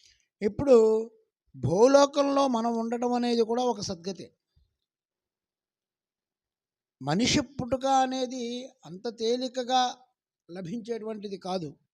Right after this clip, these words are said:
ఎన్నో కోట్ల జన్మలు రకరకాల జన్మల ద్వారా మనం సాధించుకున్న పుణ్యం గాని, మనం సా-, చేసుకున్న సాధన గాని నరజన్మకి దారితీస్తాయి.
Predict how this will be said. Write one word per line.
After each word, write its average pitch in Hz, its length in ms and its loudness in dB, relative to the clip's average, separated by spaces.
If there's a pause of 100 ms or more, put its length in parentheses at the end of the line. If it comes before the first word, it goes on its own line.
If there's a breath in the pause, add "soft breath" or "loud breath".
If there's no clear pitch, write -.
(440)
ఎన్నో 240 480 0
కోట్ల 247 640 -2
జన్మలు 214 800 0 (1500)
రకరకాల 247 760 0 (1040)
జన్మల 208 420 2 (300)
ద్వారా 214 380 6 (420)
మనం 170 260 -6
సాధించుకున్న 220 880 -6
పుణ్యం 214 540 -8
గాని, 233 240 -2
మనం 202 260 -8
సా-, 208 400 -6
చేసుకున్న 208 380 -8
సాధన 190 420 -12
గాని 220 240 -12 (760)
నరజన్మకి 226 580 2
దారితీస్తాయి. 185 800 -2